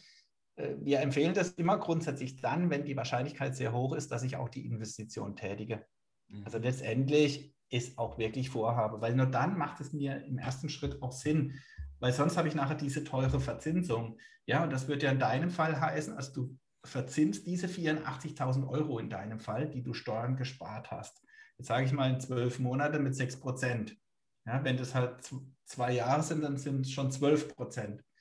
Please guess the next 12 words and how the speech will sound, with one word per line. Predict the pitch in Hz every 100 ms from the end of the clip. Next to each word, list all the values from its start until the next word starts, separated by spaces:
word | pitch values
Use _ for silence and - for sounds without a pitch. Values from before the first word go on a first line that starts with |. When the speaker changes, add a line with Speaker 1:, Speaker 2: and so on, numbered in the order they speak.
| _ _ _ _
Speaker 1:
und | 117 110
so | 123
weiter, | 120 123 101 95
ne? | 104 131
Also | 113 110 -
du | - 131
kannst | 123 - -
auch | 120
bei | 120 110
achtzehn | 135 - 151 131
Prozent | 131 - 127 123
oder | - 107 110